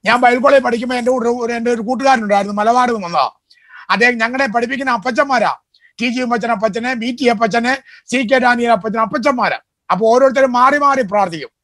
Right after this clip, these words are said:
പ്രാർത്ഥിക്കുമ്പോ ഈ ബ്രദറിന്റെ ടേൺ വരുമ്പോ പുള്ളി പ്രാർത്ഥിക്കും, "കർത്താവേ, ഇന്നത്തെ ക്ലാസ്സിനെ അനുഗ്രഹിക്കണമേ, വചനം പഠിപ്പിക്കുന്ന അപ്പച്ചനെ അനുഗ്രഹിക്കണമേ, ദീർഘായുഷ്യം ആരോഗ്യബലം കൊടുക്കണമേ, എല്ലാ അനുഗ്രഹങ്ങളും നൽകണമേ." ഒടുവില് മാനവും മഹത്വവും അപ്പച്ചൻ ഇരിക്കട്ടെ,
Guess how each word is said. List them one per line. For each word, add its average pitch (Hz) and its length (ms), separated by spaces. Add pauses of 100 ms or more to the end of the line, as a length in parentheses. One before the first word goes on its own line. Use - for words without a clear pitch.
(100)
പ്രാർത്ഥിക്കുമ്പോ 240 440
ഈ 269 160
ബ്രദറിന്റെ 262 440
ടേൺ 247 320
വരുമ്പോ 233 240
പുള്ളി 226 220
പ്രാർത്ഥിക്കും, 208 340
"കർത്താവേ, 240 260
ഇന്നത്തെ 233 540
ക്ലാസ്സിനെ 226 440
അനുഗ്രഹിക്കണമേ, 240 800 (320)
വചനം 240 280
പഠിപ്പിക്കുന്ന 240 360
അപ്പച്ചനെ 240 480
അനുഗ്രഹിക്കണമേ, 247 720 (220)
ദീർഘായുഷ്യം 247 680
ആരോഗ്യബലം 247 540
കൊടുക്കണമേ, 247 580 (180)
എല്ലാ 254 300
അനുഗ്രഹങ്ങളും 247 640
നൽകണമേ." 247 560 (180)
ഒടുവില് 214 380 (180)
മാനവും 240 400
മഹത്വവും 233 680
അപ്പച്ചൻ 233 420
ഇരിക്കട്ടെ, 220 520